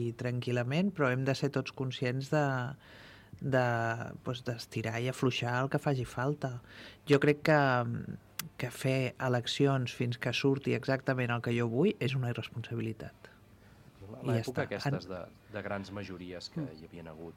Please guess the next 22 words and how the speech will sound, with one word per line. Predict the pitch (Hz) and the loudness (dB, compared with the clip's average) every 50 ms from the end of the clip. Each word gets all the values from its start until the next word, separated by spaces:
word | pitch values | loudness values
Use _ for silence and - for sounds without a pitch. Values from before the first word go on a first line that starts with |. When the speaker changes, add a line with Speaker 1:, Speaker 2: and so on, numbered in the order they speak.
| - - | 0 2
Speaker 1:
Ja | 139 123 | 2 2
s'ha | - 135 123 | 2 0 -2
acabat, | - 117 120 - - - - - | -2 -2 -2 -2 -4 -4 -6 -6
Speaker 2:
als | 123 - | -8 -8
Speaker 1:
això, | - - - | -6 -6 -6
Speaker 2:
anys | - 139 - | -6 -6 -8
Speaker 1:
sí. | 85 85 | -8 -8
Speaker 2:
vuitanta, | - 92 110 117 135 | -8 -8 -8 -8 -8
aquestes | 117 104 98 - - 92 - | -8 -8 -8 -8 -8 -10 -8
coses, | - 87 82 92 110 - - | -6 -6 -6 -6 -8 -10 -10
traiem-nos-ho | 90 87 85 82 85 87 - 92 82 78 | -10 -10 -10 -10 -10 -12 -12 -12 -12 -10
del | 82 82 82 85 | -10 -8 -4 -4
Speaker 1:
Mm. | 165 147 | -4 -4
Speaker 2:
cap, | 92 87 - - - | -4 -6 -8 -10 -12
no | 104 98 - | -10 -8 -8
tornarà | 107 95 92 90 87 | -6 -6 -6 -6 -6
a | - | -6
passar | 90 - - 82 | -8 -10 -10 -10
mai | 82 80 78 | -10 -10 -10
més. | 76 78 78 73 - - - - - - - - - - | -10 -10 -10 -10 -12 -14 -16 -16 -20 -20 -20 -18 -12 -8
Speaker 1:
No, | 156 127 127 123 127 | -6 -4 -4 -4 -6
no. | - 135 135 | -8 -10 -14